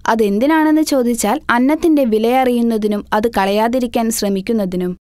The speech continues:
അരുചിയോടെയാണെങ്കിലും അത് കഴിക്കുന്നതിനും. ലോകത്ത് അറുപത് ശതമാനം പേർ പല വിഭാഗങ്ങളിലായി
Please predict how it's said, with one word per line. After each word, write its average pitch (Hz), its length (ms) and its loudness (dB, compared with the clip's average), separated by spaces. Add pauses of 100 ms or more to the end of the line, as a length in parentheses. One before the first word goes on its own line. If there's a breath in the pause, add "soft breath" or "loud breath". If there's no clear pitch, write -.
(180)
അരുചിയോടെയാണെങ്കിലും 302 1300 0
അത് 214 200 -2
കഴിക്കുന്നതിനും. 233 880 -2 (240 soft breath)
ലോകത്ത് 233 540 0
അറുപത് 214 340 -2
ശതമാനം 254 540 -2
പേർ 240 180 -4 (140)
പല 214 200 0
വിഭാഗങ്ങളിലായി 233 920 -2